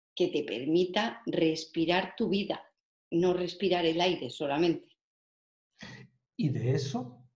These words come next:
Speaker 2: tampoco somos conscientes, como acabas de decir.
Speaker 1: No. Yo eso lo veo en la consulta todos los días. Si,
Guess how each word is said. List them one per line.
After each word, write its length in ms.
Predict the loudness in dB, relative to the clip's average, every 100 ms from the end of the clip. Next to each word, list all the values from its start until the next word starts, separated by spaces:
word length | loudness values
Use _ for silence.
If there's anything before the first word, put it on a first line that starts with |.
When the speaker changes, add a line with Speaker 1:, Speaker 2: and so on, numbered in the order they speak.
| -2
Speaker 2:
tampoco 600 | 0 0 -2 -4 -4 -6
somos 420 | -4 -4 -4 -6
conscientes, 680 | -6 -8 -6 -6 -4 -4 -6
como 280 | -4 0 0
acabas 440 | 0 2 2 2
de 100 | -2
decir. 360 | -6 -10 -14 -18 _ _ _ _ _ _ _ _ _ -20 _ _ -8
Speaker 1:
No. 300 | -6 -8 -16 _ _ -12 -12 -16 _ _ _ -2
Yo 140 | 2
eso 160 | 2 4
lo 140 | 2
veo 100 | 4
en 60 | 4
la 140 | 2
consulta 560 | 2 0 0 -4 -4 -2
todos 180 | 2 2
los 160 | 2
días. 340 | 0 -2 -6 -18 -18 -16 -6
Si, 720 | 4 6 6 2 2 2 2